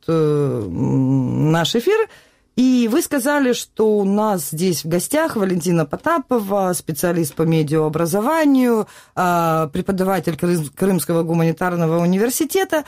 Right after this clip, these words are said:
Скажите, пожалуйста, вот каким образом слушатель может убедиться, что я Валентина Потапова и преподаватель, э, этого университета? Ну, попробуйте мне ответить на этот вопрос. А, здесь могла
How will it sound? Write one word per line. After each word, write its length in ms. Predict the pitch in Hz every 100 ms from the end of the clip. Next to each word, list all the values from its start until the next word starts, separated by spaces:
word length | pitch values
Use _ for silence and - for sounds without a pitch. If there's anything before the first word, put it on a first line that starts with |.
| - -
Скажите, 380 | - 254 277 254
пожалуйста, 480 | 240 196 170 - 214
вот 100 | 220
каким 280 | 233 320
образом 380 | 311 226 196 220
слушатель 460 | - 339 311 208 208
может 460 | 208 247 233 214 -
убедиться, 600 | 214 233 233 359 - 226
что 260 | - 208
я 260 | 202 214 180
Валентина 480 | 175 185 - 180 185
Потапова 540 | 254 370 381 285 214
и 100 | 190
преподаватель, 880 | 196 190 202 185 208 254 - 220 202
э, 680 | 180 170 165 160 160 160 120
этого 280 | 196 190 170
университета? 720 | 156 156 143 - - 80 - - _ _ _ _ _ _ _
Ну, 240 | 277 165 - _ _ _ _ _ -
попробуйте 480 | 190 202 196 202 202
мне 140 | 208
ответить 360 | 170 208 226 202
на 80 | 190
этот 240 | 190 170
вопрос. 420 | 175 - 127 - _ _ _ _ _ 190
А, 140 | 180
здесь 260 | 175 370 339
могла 380 | 302 285 285